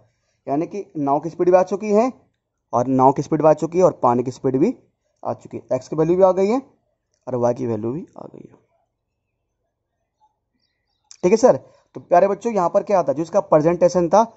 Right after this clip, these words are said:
वही सबसे बड़ी दिक्कत थी। तो वो मैंने, ये तो इक्वेशन तो आपको सॉल्व करना आता है, पर सबसे बड़ी जो समस्या थी इसका ये वाला पार्ट था, है ना? ये मैंने आपको यहाँ पर एक्सप्लेन कर दिया था सर,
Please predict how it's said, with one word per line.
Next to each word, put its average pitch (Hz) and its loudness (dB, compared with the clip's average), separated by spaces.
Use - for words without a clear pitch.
वही 165 6
सबसे 156 -2
बड़ी 147 2
दिक्कत 120 -6
थी। 104 -16
तो 139 -8
वो 170 4
मैंने, 196 2
ये 180 0
तो 165 -6
इक्वेशन 190 -2
तो 196 4
आपको 190 0
सॉल्व 202 -2
करना 214 0
आता 208 -2
है, 190 -4
पर 139 -12
सबसे 170 -8
बड़ी 196 -4
जो 196 -6
समस्या 165 -4
थी 185 -10
इसका 175 -6
ये 139 0
वाला 113 0
पार्ट - -14
था, - -20
है 151 2
ना? 180 4
ये 139 0
मैंने 147 4
आपको 143 0
यहाँ 131 2
पर 131 -2
एक्सप्लेन 131 -2
कर 127 0
दिया 127 2
था 151 0
सर, 190 2